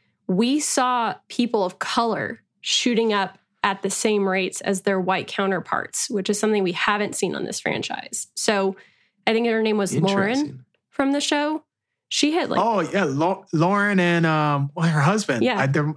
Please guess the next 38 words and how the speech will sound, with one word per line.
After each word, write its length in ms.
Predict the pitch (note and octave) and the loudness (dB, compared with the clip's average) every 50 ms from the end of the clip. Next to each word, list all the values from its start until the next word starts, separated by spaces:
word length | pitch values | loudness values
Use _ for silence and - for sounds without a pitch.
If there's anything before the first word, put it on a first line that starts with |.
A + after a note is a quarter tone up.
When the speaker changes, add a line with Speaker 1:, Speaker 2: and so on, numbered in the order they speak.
| - - | -4 -2
Speaker 3:
they 80 | - E3 | -2 0
were 60 | F3 | 0
my 120 | D#3+ C3+ | 0 0
favorite 340 | C3 - F3+ E3 D#3 C#3+ C#3 | 0 2 2 2 2 0 0
couple. 400 | - D#3+ C#3+ - A#2 A2+ - - - | 0 0 0 0 -4 -6 -8 -2 0
Speaker 1:
There's 220 | C#4 C#4+ C4+ - | 0 0 2 0
definitely 400 | - C#4 C#4+ E4 E4 E4+ F#4 F4+ | 0 0 0 0 0 0 0 0
some 180 | F4 - E4+ C4+ | 0 0 0 2
other 220 | A#3 A#3 C4 C#4+ | 2 0 0 0
dating 380 | A3+ A#3 G#3 G#3+ A3+ B3+ C4+ - | 0 0 0 2 0 0 0 0
shows. 400 | - - F3+ F3+ F3+ F#3+ - - | 0 0 0 0 -2 -2 -2 -2
I 100 | A3 G#3 | -2 0
think 240 | G3 A3 G#3+ G3+ A3 | 0 0 0 2 2
Love 180 | G#3 G#3 G3 A3 | 0 2 2 0
is 140 | A#3 A3+ | 0 -2
Blind 380 | - - F3+ F#3 F#3 F#3 G3 G#3+ | -2 -2 0 0 2 2 2 0
is 140 | G#3 G3+ - | 0 0 0
very 240 | - G3 F#3+ G3 G#3 | 0 0 2 2 2
much 240 | G3 F#3+ - - | 0 0 -2 -2
going 180 | - G3 G3 G3+ | -2 0 0 0
up 140 | G3 F#3+ - | 0 0 -2
against 420 | G#3 F3+ F3+ F3+ G3 G3+ - - | -2 0 0 0 0 0 0 0
it. 180 | A#3+ B3 A#3 - - | 0 0 0 0 0
I 100 | A3 G#3 | 0 2
don't 300 | F#3 A3 A3+ A#3 - A#3+ | 2 2 0 0 0 2
know. 540 | G#3+ G3+ G3 G3 G#3 G#3 G#3 G#3 G#3 G#3 - _ _ _ _ _ _ _ - | 2 2 2 2 2 2 0 0 -2 -4 -10 _ _ _ _ _ _ _ 0
I 60 | G#3 | 0
think 200 | A#3 B3 C4+ - - - | 2 0 0 -4 -6 -4
Love 320 | - G#3 G3+ G#3 A3+ A3 | 0 0 2 2 2 2
Island 460 | G#3 F#3 F#3+ G3+ G#3 A3 A3+ A3+ A3+ A3+ | 2 0 2 2 2 2 2 2 2 0
is 140 | A#3+ A3+ | 0 0
doing 240 | - A#3+ A#3 A#3 A3+ | 0 0 0 0 -2
pretty 200 | - - A3 A#3 | -2 -2 0 0
well, 200 | A#3+ A#3+ A#3 A#3 | 2 0 0 0
but 100 | G3+ G#3+ | 0 0
it's 180 | F#3 F#3+ - - | 0 0 0 0
not 260 | G3 G3 F#3+ - - - _ _ _ | 0 0 0 -2 -6 -10 _ _ _
yet 400 | F#3+ F#3 F#3+ F3+ F3 F3+ - | -2 0 0 0 0 -2 -6